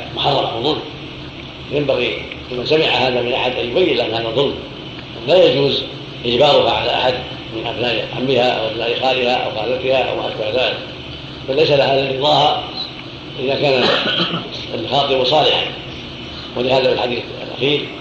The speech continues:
حديث أبي هريرة: "ما تدخل حتى تستأمر، فلتدخل عليهم حتى تستأمر". هذا يدل على لابد من أمر الطيب وإذنها، ولو لسكوت الذكر بعد إذنها،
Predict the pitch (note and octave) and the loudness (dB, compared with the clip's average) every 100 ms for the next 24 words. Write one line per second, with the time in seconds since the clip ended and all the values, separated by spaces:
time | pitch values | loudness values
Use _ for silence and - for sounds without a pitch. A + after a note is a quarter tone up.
0 | - - - - - - A2 A#2+ B2 B2 | -12 -12 -14 -14 -14 -10 -6 0 2 4
1 | C#3+ C#3 C#3 - - - - - - - | 6 6 2 -6 -10 -12 -14 -14 -14 -14
2 | - - - - C#3+ C#3+ C3+ B2 B2+ A#2+ | -14 -14 -14 -6 0 2 2 4 2 2
3 | B2+ - D#3 C3 G2+ - - - - - | 2 2 2 2 -4 -8 -12 -12 -14 -12
4 | - - - B2+ B2+ B2 C3 C#3 B2 - | -12 -12 -6 -4 -2 2 2 2 0 0
5 | - - - A#2 - - - - - - | 2 2 2 -2 -6 -12 -12 -12 -14 -14
6 | - - - - D#3 C#3+ E3 C#3+ C#3+ F3+ | -14 -14 -6 2 4 6 4 2 4 4
7 | F3+ C#3 D#3 C#3 B2+ A2 - - B2+ B2 | 4 4 2 2 0 -4 -6 0 2 2
8 | - - A2 A2+ B2 C#3 B2+ B2+ B2+ - | -2 -6 -4 0 2 4 4 2 0 -8
9 | - - - - A#2 D3 C#3+ C3 B2 B2 | -12 -14 -14 -8 0 2 2 0 0 2
10 | B2 B2 A2 C#3 C#3 - - - - - | 0 0 -4 0 0 0 -6 -12 -12 -8
11 | G#2 G#2 G#2 A2+ A2 G#2+ A2+ B2 C3 B2 | -6 -4 -4 -4 -4 -2 0 2 2 2